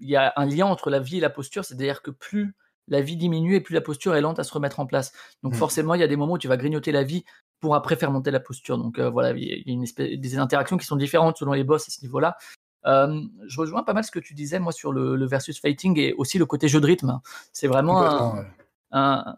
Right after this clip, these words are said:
Speaker 1: enfin, et pour le coup, moi, j'avais pas fait les Souls, mais j'ai beaucoup joué à For Honor. Et, euh, je m'y suis beaucoup retrouvé, en fait. C'est-à-dire aussi parce que dans For Honor, t'avais beaucoup d'animations au niveau des patterns et tout, et que du coup, c'était très lisible. Là, dans Sekiro, c'est un peu pareil. Je trouve que tout ça est très lisible, les patterns des boss,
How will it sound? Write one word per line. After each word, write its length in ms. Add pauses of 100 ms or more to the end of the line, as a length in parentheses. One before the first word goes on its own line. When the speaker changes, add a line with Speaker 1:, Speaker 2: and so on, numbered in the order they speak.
Speaker 1:
enfin, 340
et 280
pour 120
le 60
coup, 120
moi, 80
j'avais 160
pas 80
fait 100
les 100
Souls, 220
mais 100
j'ai 80
beaucoup 220
joué 100
à 60
For 180
Honor. 400 (640)
Et, 280
euh, 440
je 100
m'y 60
suis 100
beaucoup 200
retrouvé, 280
en 80
fait. 220
C'est-à-dire 460 (200)
aussi 300
parce 160
que 80
dans 100
For 220
Honor, 320
t'avais 480 (480)
beaucoup 260
d'animations 720
au 60
niveau 200
des 120
patterns 360
et 100
tout, 200
et 60
que 120
du 140
coup, 260 (340)
c'était 240
très 180
lisible. 540
Là, 140
dans 100
Sekiro, 380
c'est 120
un 60
peu 120
pareil. 240
Je 60
trouve 140
que 80
tout 120
ça 140
est 60
très 140
lisible, 280
les 80
patterns 300
des 100
boss, 240